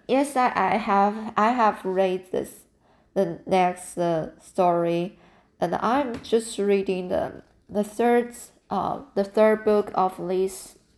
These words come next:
uh, s-, S series. So it's a very good, just, uh, enjoy the, the Anne's book. Sometimes, uh, they, they will have the, some, uh,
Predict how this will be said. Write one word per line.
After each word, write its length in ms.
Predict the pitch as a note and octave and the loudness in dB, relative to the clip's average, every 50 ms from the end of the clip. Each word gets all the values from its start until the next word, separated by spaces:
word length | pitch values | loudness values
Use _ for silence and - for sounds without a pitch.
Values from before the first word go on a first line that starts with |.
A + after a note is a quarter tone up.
| _ - | _ -6
uh, 200 | E3+ E3 D3+ D3+ | -6 -4 -4 -6
s-, 220 | D3+ - - - _ _ _ - | -8 -10 -16 -20 _ _ _ -6
S 260 | - F#3+ G3 G3+ G3 G3 | -2 0 0 0 -2 -4
series. 720 | - - - - G3 G3 F#3+ F#3 F#3+ G3+ G#3+ G#3+ - - - _ _ _ _ _ - - - - - - - - - - - _ - | -8 -8 -2 2 2 4 4 4 2 0 -2 -4 -10 -16 -20 _ _ _ _ _ -16 -16 -16 -16 -20 -20 -20 -20 -20 -20 -20 _ -2
So 160 | - C4+ B3+ B3+ | 0 2 2 2
it's 240 | B3+ B3+ B3 B3 - | 2 0 -2 0 2
a 100 | A3+ G#3 | 2 2
very 320 | F#3+ G3 G#3 G#3 G#3 G3 F#3 E3+ - - | 2 2 0 0 0 -2 -4 -8 -6 0
good, 360 | - G3 F#3 F#3 F#3 - - - - - - - - - | 2 2 2 2 0 -4 -10 -20 -20 -20 -20 -20 -14 -8
just, 260 | - F#3+ F#3+ - - - - | -6 -6 -6 -8 -6 -2 0
uh, 180 | F#3+ G3+ F#3+ F#3+ | 2 2 2 0
enjoy 640 | - F#3+ E3+ F3+ F3+ G3 F#3 F#3 F#3 F3+ F3+ F#3 G3 - - - - - - _ _ _ - | -2 -4 -6 -6 -4 -2 0 0 0 -2 -4 -6 -8 -12 -18 -20 -20 -20 -20 _ _ _ -4
the, 800 | - E3 D#3+ C#3 D3 G2+ G2+ F#2+ - F#2+ F#2 F2+ - - - - - | -2 0 0 2 2 0 0 -2 -2 -4 -4 -6 -6 -6 -6 -6 -4
the 100 | - - - | -4 0 0
Anne's 300 | F3+ G3 G#3+ A3 A3+ - | 0 0 0 -2 -6 -6
book. 420 | - - G3 G3+ G3+ G3+ G3+ - - - _ - - - - | -2 0 2 2 2 0 -2 -8 -18 -20 _ -20 -20 -20 -18
Sometimes, 720 | - - G3 G3 G3 - F#3+ F#3 F#3+ F#3 F#3+ F#3+ G3 - | -8 -6 -4 -4 -4 -4 -4 -2 -2 -2 -2 -4 -4 -4
uh, 540 | F3 F3 D#3+ A2 A2 G#2 - - G2 E2+ E2+ G#2+ D#3+ | -2 -2 -2 -2 -2 -4 -4 -6 -8 -10 -10 -6 -4
they, 120 | F3 E3 | -4 -4
they 400 | - F#3+ G3 G#3 G#3+ G#3 - - | -2 2 4 4 4 4 2 -2
will 320 | D#3+ G3 G3+ G3 G3 G3 G3 | 0 2 4 4 4 4 2
have 380 | G#3+ A#3+ F3 F3 F3 F3 - | 0 2 4 4 4 2 0
the, 220 | - F3+ F3+ F3 F3+ | -2 0 0 0 0
some, 560 | F3+ - - F#3 F3 F3 E3+ E3+ F3 F3 F#3 - _ _ _ _ _ _ _ - - | -2 -4 -2 -2 -2 -2 -2 -6 -10 -12 -14 -16 _ _ _ _ _ _ _ -10 -8
uh, 480 | E3 D#3 D3 - - F2 - - - | -6 -4 -4 -4 -6 -6 -8 -8 -10